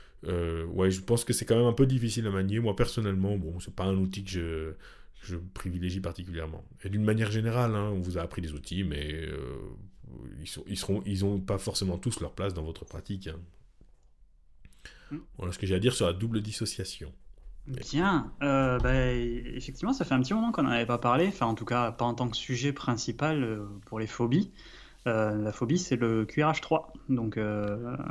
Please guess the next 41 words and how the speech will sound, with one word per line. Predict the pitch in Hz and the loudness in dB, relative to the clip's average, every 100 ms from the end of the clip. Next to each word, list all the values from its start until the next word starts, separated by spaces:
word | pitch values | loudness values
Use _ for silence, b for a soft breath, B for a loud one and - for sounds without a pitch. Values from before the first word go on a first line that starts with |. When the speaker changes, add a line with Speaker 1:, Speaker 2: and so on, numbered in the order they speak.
| - - - - - - | -8 -10 -14 -20 -16 -6
Speaker 2:
donc | 110 | -2
on | 107 | 0
était, | 104 170 160 | 4 6 6
euh, | 110 - - - | 6 0 -8 -4
il | |
y | 110 | -2
a, | 101 | -2
il | 104 | -2
y | |
a | 110 | 0
quelque | 180 139 | 0 2
temps | 131 110 | 2 2
déjà. | 107 104 104 | 0 -4 -6
Speaker 1:
Ouais, | 92 92 139 127 | -4 -2 -4 -6
tu | |
m'étonnes. | 80 78 78 78 - _ _ _ - _ _ - - | -10 -8 -8 -8 -12 _ _ _ -20 _ _ -12 -4
Speaker 2:
Mm. | |
Speaker 1:
C'était | 131 - - | -4 -4 -4
un | 78 | 0
live | 87 151 | 4 4
Speaker 2:
Donc, | 117 | 4
euh, | |
Speaker 1:
d'ailleurs, | 87 82 85 | 0 0 -2
hein, | 85 107 101 | -4 -6 -8
je | |
m'en | 95 92 | -8 -8
souviens | - | -4
Speaker 2:
c'était | - 135 | 0 4
Speaker 1:
plus. | 147 | 4
Speaker 2:
un | 123 | 4
live, | 113 120 131 | 4 2 2
Speaker 1:
Mm, | |
Speaker 2:
c'était | 131 123 | 0 -4
Speaker 1:
mm, | |
Speaker 2:
un | 110 | -2
Speaker 1:
mm. | 80 | -4
Speaker 2:
live, | - - | -6 -10
effectivement. | - - - - 113 123 139 | -12 -12 -12 -6 -4 -4 0
Speaker 1:
Mm. | - 95 | 6 8
Speaker 2:
Euh, | 135 139 139 135 131 123 127 | 8 8 6 6 6 4 2
ouais, | 117 | 2